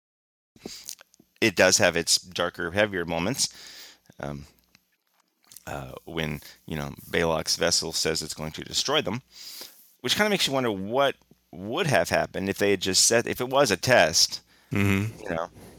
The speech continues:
Speaker 1: if they, if, if he hadn't had his Corbomite maneuver, uh, you know, I wonder what would have happened.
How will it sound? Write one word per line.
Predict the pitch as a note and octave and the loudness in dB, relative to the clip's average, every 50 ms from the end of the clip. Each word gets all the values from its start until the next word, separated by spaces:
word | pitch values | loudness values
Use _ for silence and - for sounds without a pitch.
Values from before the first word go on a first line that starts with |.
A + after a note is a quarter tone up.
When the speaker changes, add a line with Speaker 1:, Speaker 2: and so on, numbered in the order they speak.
| - | -8
Speaker 1:
if | - G#2 - | -6 -2 0
they, | G2+ G2 G#2+ A2+ | 2 2 2 2
if, | A2 - - - - | 0 -2 -4 -6 -6
if | G2+ - - | -6 -2 0
he | A#2 A2+ | 0 2
hadn't | A2+ A#2 A2 G2+ G#2+ G#2 | 4 4 4 4 2 0
had | A2 G#2+ G#2+ G#2+ G#2+ G#2+ | -4 -2 2 2 2 4
his | G2+ G2 F2+ F2+ - | 4 2 2 0 0
Corbomite | - - - - B2 G#2+ G2+ F2+ F2 E2+ D2 B1 - _ _ _ _ _ - - _ _ _ - | -4 -4 -4 -4 -4 -2 0 0 0 0 -2 -4 -8 _ _ _ _ _ -20 -20 _ _ _ -8
maneuver, | - F2+ F2+ E2+ E2+ E2 E2 D#2 E2+ F#2 - _ _ _ _ _ _ _ _ _ _ _ _ _ - | -6 -4 -4 -4 -4 -6 -8 -10 -10 -12 -14 _ _ _ _ _ _ _ _ _ _ _ _ _ -12
uh, | F2 - - - D2 | -10 -10 -8 -8 -8
you | F2 F2+ F2+ | -8 -6 -6
know, | F2 D#2+ | -6 -4
I | E2+ | -4
wonder | F2+ F2+ F#2+ F#2+ F2+ | -4 -4 -4 -6 -6
what | - F2 F2 | -6 -6 -8
would | F2+ F2 | -8 -8
have | F2 - | -8 -4
happened. | F#2 F2 F2 - E2+ E2+ E2+ - | -2 -2 -2 -4 -6 -12 -14 -16